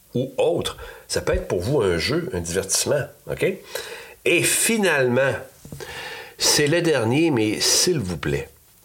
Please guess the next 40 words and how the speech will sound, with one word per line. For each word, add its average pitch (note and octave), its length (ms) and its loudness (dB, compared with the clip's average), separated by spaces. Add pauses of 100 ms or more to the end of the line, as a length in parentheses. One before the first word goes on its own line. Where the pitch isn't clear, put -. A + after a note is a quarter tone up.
(520)
ne G#2 340 4
considérez A2+ 500 2
pas F#2+ 100 -2
que - 80 -2
c'est G#2 140 2
le F#2+ 360 4 (640)
moins G#2 400 2
important. F#2+ 400 0
Au - 20 0
contraire, F#2+ 320 0
il F2+ 60 2
n'y F2 60 2
a F2 40 0
pas B2+ 140 0
d'ordre G2+ 340 0
d'importance G#2 680 0
là-dedans. D#2+ 300 0
L'idée, F#2 360 -2
c'est F#2+ 300 -4
de E2+ 100 0
nourrir A2 540 2
le G#2+ 120 2
cerveau, E2+ 560 0 (840)
c'est - 220 -2
de G2 100 2
lui G2 300 2
apporter A#2 440 -2
chaque A2 320 0
jour G#2+ 240 0
avec F2+ 300 -2
discipline G#2+ 880 0
ces - 220 -2
sept - 260 0
éléments-là. D#2 540 0 (180)
Et E2 120 0
le A2 140 2
dernier, G2 600 -2 (420)
un F2 180 2
temps A2+ 320 0
pour, G#2+ 500 0